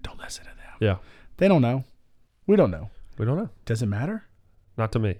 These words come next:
Speaker 2: <laughs>
Speaker 1: N-, no, right?
Speaker 2: <laughs>
Speaker 1: Like, it was a, it was about two thousand, um,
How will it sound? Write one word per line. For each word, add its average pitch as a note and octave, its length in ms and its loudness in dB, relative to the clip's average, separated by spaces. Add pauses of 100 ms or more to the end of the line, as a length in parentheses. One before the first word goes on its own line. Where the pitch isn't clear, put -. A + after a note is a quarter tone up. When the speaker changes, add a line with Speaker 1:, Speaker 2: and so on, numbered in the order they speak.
Speaker 2:
<laughs> - 120 -8
Speaker 1:
N-, A3 480 0
no, A3 440 2
right? F3 400 4
Speaker 2:
<laughs> - 0 -
Speaker 1:
Like, C#3 320 4 (560)
it G3+ 140 -8
was F#3 160 0
a, F#3+ 100 0 (220)
it F#3 120 -2
was F#3+ 180 0
about G3 520 -2
two G3+ 160 -4
thousand, G3+ 600 -2 (840)
um, G3 580 -6